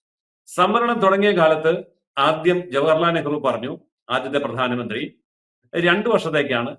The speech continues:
പിന്നെ അത് പത്ത് വർഷത്തേക്കാണെന്ന് പറഞ്ഞു. ഇപ്പോൾ നമുക്കറിയാം, ഇനി ഭൂമി തന്നെ ഇല്ലാതായാലും സംവരണം ഇല്ലാതാകില്ല. ആ, ഭൂമി അപ്പാടെ പൊട്ടിച്ചെതറിപ്പോയാലും അല്ലെങ്കിൽ ഭൂമിയെ സൂര്യൻ വലിച്ചെടുത്ത് അങ്ങ് ദഹിപ്പിച്ച് കളഞ്ഞാലും സംവരണം അവിടെ നിൽക്കണമെന്നുള്ളതാണ്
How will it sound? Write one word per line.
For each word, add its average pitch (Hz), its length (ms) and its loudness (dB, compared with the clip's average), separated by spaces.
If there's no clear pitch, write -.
പിന്നെ 185 180 0
അത് 175 180 0
പത്ത് 165 220 0
വർഷത്തേക്കാണെന്ന് 139 640 -2
പറഞ്ഞു. 98 240 -14
ഇപ്പോൾ 220 320 2
നമുക്കറിയാം, 151 640 2
ഇനി 190 240 2
ഭൂമി 202 440 2
തന്നെ 240 260 2
ഇല്ലാതായാലും 170 760 4
സംവരണം 175 500 0
ഇല്ലാതാകില്ല. 120 640 -2
ആ, 120 460 -2
ഭൂമി 165 340 2
അപ്പാടെ 185 420 2
പൊട്ടിച്ചെതറിപ്പോയാലും 151 1080 -2
അല്ലെങ്കിൽ 147 380 -2
ഭൂമിയെ 160 760 2
സൂര്യൻ 165 380 -2
വലിച്ചെടുത്ത് 147 480 -2
അങ്ങ് 143 160 -4
ദഹിപ്പിച്ച് 139 380 -2
കളഞ്ഞാലും 120 520 -2
സംവരണം 165 520 0
അവിടെ 127 160 -2
നിൽക്കണമെന്നുള്ളതാണ് 117 840 -4